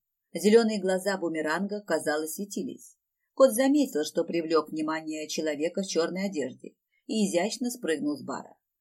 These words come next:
Студент, который только что кинул купюру в ящик, разразился разочарованным воплем. Даниил пожал плечами и поковылял к выходу.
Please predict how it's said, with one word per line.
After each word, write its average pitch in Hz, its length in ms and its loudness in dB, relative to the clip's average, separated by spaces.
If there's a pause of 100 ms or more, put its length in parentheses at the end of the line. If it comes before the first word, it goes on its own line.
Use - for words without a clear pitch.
Студент, 208 680 -2
который 185 380 2
только 190 340 0
что 160 200 -8
кинул 156 380 -4
купюру 156 440 -4
в 147 40 -12
ящик, 139 400 -10 (300)
разразился 175 800 2
разочарованным 170 720 -2
воплем. 135 480 -6 (560)
Даниил 165 440 -4
пожал 151 300 -2
плечами 147 540 -4
и 165 260 -10
поковылял 156 540 -4
к - 60 -20
выходу. 131 480 -10